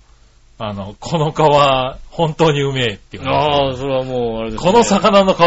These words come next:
Speaker 1: 本当にうめえ」って言われました。
Speaker 2: あー、それはあれですね、もう。
Speaker 1: ええ、今まで食った魚の皮の中で一番うめえ。
Speaker 2: あの、えっと、うーんとね、評価の言葉は間違ってるような気がする。
Speaker 1: <laughs>
Speaker 2: 美味しかったら美味しかったですね。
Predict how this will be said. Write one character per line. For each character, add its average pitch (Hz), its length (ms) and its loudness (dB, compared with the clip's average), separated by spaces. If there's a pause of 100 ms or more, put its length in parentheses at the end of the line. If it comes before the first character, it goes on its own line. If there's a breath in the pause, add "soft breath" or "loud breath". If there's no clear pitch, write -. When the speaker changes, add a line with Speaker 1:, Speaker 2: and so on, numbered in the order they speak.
(120)
Speaker 1:
本 196 240 0
当 226 180 4
に 233 140 4
う 214 100 4
め 220 80 6
え」 185 140 8
っ - 20 -14
て - 140 -16
言 123 100 -4
わ 117 80 -6
れ 120 160 -8
ま 127 80 -8
し 95 40 -16
た。 - 40 -16
Speaker 2:
あ 147 80 -8
ー、 - 20 -6
そ 165 60 -8
れ 180 60 -8
は 160 160 -4
あ - 20 -6
れ 147 80 -10
で 139 80 -12
す 123 140 -14
ね、 113 100 -8
も 104 400 -10
う。 - 60 -10
Speaker 1:
え 107 360 -6
え、 - 60 -20
今 185 220 0
ま 240 100 2
で 190 80 0
食 170 180 -4
っ - 40 -4
た 139 180 0
魚 156 340 -4
の 151 120 -4
皮 - 100 -12
の 156 200 2
中 156 180 -4
で 107 100 -8
一 107 160 -12
番 135 180 0
う 131 40 -6
め 131 100 -4
え。 104 140 -4 (160)
Speaker 2:
あ 131 160 -4
の、 143 400 -4 (340 loud breath)
え 165 240 0
っ 165 40 -20 (200)
と、 156 520 0
う 156 60 -16 (680 loud breath)
ー 165 340 -2
ん 156 60 -12
と 165 160 -4
ね、 131 680 0 (600)
評 - 260 2
価 - 220 -4
の 151 160 -4
言 - 0 -
葉 196 440 0
は - 20 0
間 139 300 0
違 - 20 -2
っ 233 40 -4
て - 120 -6
る 151 80 -2
よ 139 80 0
う - 20 2
な 131 80 2
気 127 80 -4
が 135 80 -2
す 127 80 -10
る。 123 100 -8 (180 loud breath)
Speaker 1:
<laughs> - 140 -16
Speaker 2:
美 240 120 6
味 294 100 0
し - 100 -6
か 480 120 6
っ - 20 -12
た 480 80 2
ら 254 120 2
美 196 80 0
味 - 100 -2
し - 20 -6
か 233 80 2
っ - 40 -12
た 180 100 -2
で 151 60 -2
す 147 40 -12
ね。 247 260 -6